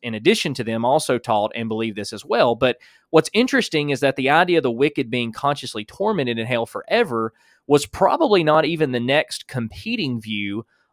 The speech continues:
under annihilationism, at least not in the earliest stages of the church as we know it. Uh, it certainly existed early on, but not the earliest stages.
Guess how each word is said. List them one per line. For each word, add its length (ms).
under 240
annihilationism, 920
at 100
least 200
not 140
in 40
the 80
earliest 400
stages 400
of 60
the 80
church 260
as 80
we 120
know 280
it. 220
Uh, 100
it 40
certainly 360
existed 460
early 280
on, 320
but 160
not 280
the 220
earliest 640
stages. 580